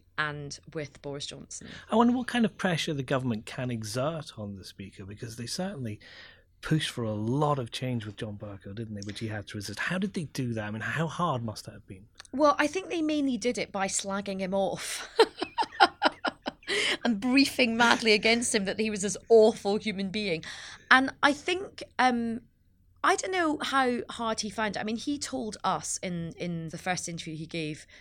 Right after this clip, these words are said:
Speaker 1: after announcing that he was standing down, he said that he didn't lose sleep over the fact that he ruffled feathers and that he had annoyed people. That was him doing his job. But when it sometimes got to him was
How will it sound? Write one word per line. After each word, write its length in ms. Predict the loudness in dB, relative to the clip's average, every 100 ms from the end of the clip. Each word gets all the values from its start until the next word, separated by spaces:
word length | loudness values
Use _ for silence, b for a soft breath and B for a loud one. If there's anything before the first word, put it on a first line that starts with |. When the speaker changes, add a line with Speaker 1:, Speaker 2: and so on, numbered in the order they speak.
| B _
Speaker 1:
after 320 | -6 -6 -8
announcing 480 | -6 -6 -4 -6 -6
that 100 | -10
he 120 | -10
was 100 | -10
standing 400 | -8 -6 -8 -8
down, 280 | -6 -6 -6 B B B B
he 180 | 2 2
said 300 | 4 0 -2
that 80 | -6
he 160 | -6
didn't 540 | -2 0 0 -4 -6 -6
lose 380 | -4 -4 -6 -4 -4
sleep 380 | -4 -6 -8 -10
over 200 | -10 -8
the 80 | -8
fact 400 | -4 -4 -6 -8
that 100 | -10
he 180 | -8
ruffled 440 | -6 -6 -6 -10 -8
feathers 580 | -8 -8 -6 -6 -6 -8
and 140 | -8
that 80 | -10
he 160 | -8 -10
had 180 | -8
annoyed 400 | -8 -6 -6 -8 -10
people. 420 | -14 -14 -14 -14 B B _
That 220 | -4 -4
was 160 | -6 -8
him 460 | -8 -8 -10 -12 -12 -8
doing 500 | -6 -6 -8 -12 -16
his 260 | -14 -10 -8
job. 420 | -6 -6 -8 -12 B B B -8
But 140 | -8
when 260 | 2 2 2
it 160 | -2
sometimes 720 | -4 -4 -2 -4 -4 -4 -6
got 320 | -4 -4 -4 -6
to 80 |
him 340 | -8 -10 -12 -14
was 560 | -10 -4 -2 -2 -4